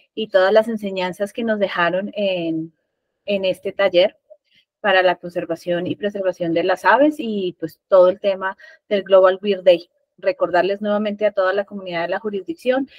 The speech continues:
que este once de mayo salgamos a pajarear, disfrutemos con nuestra familia y conozcamos, eh, nuestra naturaleza.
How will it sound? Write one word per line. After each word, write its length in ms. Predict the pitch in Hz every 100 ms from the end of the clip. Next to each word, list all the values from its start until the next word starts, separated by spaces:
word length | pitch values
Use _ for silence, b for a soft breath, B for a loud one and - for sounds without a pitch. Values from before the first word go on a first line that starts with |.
| B _
que 160 | - 190
este 240 | - 196
once 240 | 202 208
de 120 | 208 196
mayo 300 | 196 226 254
salgamos 460 | 226 202 170 180
a 80 | 202
pajarear, 520 | 208 190 165 196 233 - b b _
disfrutemos 560 | 214 - 196 190 190 -
con 140 | 220
nuestra 240 | 208 -
familia 420 | 185 180 220 277 247
y 60 |
conozcamos, 720 | 226 196 180 - 170 175 185
eh, 400 | - 202 190 180
nuestra 380 | 156 185 175 170
naturaleza. 600 | 165 156 151 147 190 -